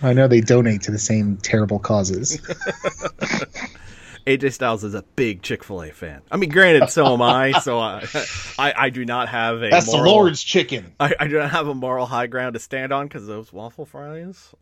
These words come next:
Speaker 2: are fucking delicious. But,
Speaker 1: The
Speaker 2: uh,
Speaker 1: Chick-fil-A sauce, my friend.
Speaker 2: yeah, yeah.
Speaker 1: Cheers.
Speaker 2: Yes.
Speaker 1: I'm
Speaker 2: Uh,
Speaker 1: drinking straight Chick-fil-A sauce, by the way.
Speaker 2: Yeah, of course, of course. The, the combination
Speaker 1: Perfect cure
Speaker 2: of,
Speaker 1: for a hangover.
Speaker 2: of barbecue sauce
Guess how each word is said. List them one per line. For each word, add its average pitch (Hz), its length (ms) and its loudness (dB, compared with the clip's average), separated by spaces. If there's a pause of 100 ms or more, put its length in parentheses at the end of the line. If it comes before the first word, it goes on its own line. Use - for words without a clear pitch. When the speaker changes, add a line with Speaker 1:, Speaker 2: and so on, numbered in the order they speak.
(120)
Speaker 2:
are 90 160 -18 (100)
fucking 117 300 -18
delicious. 101 640 -16
But, 139 260 -6 (400)
Speaker 1:
The 123 80 -10
Speaker 2:
uh, 117 240 -6
Speaker 1:
Chick-fil-A 117 460 -8
sauce, - 260 -20 (100)
my 98 60 -20
friend. 98 400 -14 (160)
Speaker 2:
yeah, 92 220 -18 (180)
yeah. 87 160 -18
Speaker 1:
Cheers. 92 560 -12 (240)
Speaker 2:
Yes. - 400 -20 (340)
Speaker 1:
I'm 139 120 -4
Speaker 2:
Uh, - 40 -4
Speaker 1:
drinking 135 260 -2
straight 123 260 -4
Chick-fil-A 110 320 -8
sauce, - 340 -18
by - 160 -18
the - 60 -20
way. - 200 -20
Speaker 2:
Yeah, 165 180 -8
of 147 120 -14
course, - 560 -14
of - 180 -12
course. - 460 -14 (300)
The, 131 180 -6
the 143 160 -4
combination 165 400 2
Speaker 1:
Perfect 156 120 0
cure 147 140 -4
Speaker 2:
of, 135 60 -8
Speaker 1:
for 147 80 -2
a 120 80 0
hangover. 113 480 -10
Speaker 2:
of 139 180 -2
barbecue 151 500 -4
sauce 139 460 -8